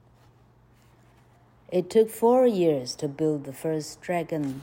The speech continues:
capsule. And Steve Davis was one of its most important engineers. He worked very hard to build new parts for it.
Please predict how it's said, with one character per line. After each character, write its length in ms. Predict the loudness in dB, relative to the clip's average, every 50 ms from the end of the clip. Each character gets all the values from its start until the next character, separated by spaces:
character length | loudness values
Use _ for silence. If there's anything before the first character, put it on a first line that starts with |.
| -18 -20 -20 -20 _ _ _ _ -12
capsule. 640 | -8 -8 -8 -8 -8 -6 -4 -2 -4 -4 -4 -8 -16 -20 -20 -20 -20 _ -20 -20 _ _ _ _ -4 -2
And 160 | 0 0 0
Steve 680 | -2 0 4 4 6 6 4 2 0 0 -2 -4 -6 -12 -6
Davis 560 | 0 4 4 4 4 4 2 0 0 -2 -4 -4
was 300 | -2 -2 -2 -4 -4 -4
one 260 | -2 -2 -2 -2 -2
of 180 | -2 -2 -2
its 280 | -2 -4 -4 -4 -6 -4
most 360 | -2 -2 0 -2 -2 -6 -8 -6
important 600 | -4 -2 -2 0 2 2 0 0 0 -2 -2 -2 -2
engineers. 800 | -2 -2 -2 -2 0 2 2 2 2 2 0 -2 -6 -8 -14 -20 _ _ _ _ _ _ _ _ _ _ _ _ _ _ _ _ _ _ _ _ _ _ _ _ _ _ _ _ _ _ _ _ _ _ _ _ _
He 200 | _ -2 0 2
worked 320 | 2 4 4 4 2 2 0
very 400 | -2 0 2 4 4 4 2 2
hard 420 | 0 0 0 2 2 0 -2 -2
to 100 | -4 -4
build 400 | -4 -2 0 0 0 0 -2 -2
new 240 | -2 -2 -2 -2 -4
parts 480 | -6 -8 -6 -4 -4 -2 -4 -4 -8 -10
for 240 | -8 -6 -6 -6
it. 340 | -6 -10 -14 -18 -20 -20 -20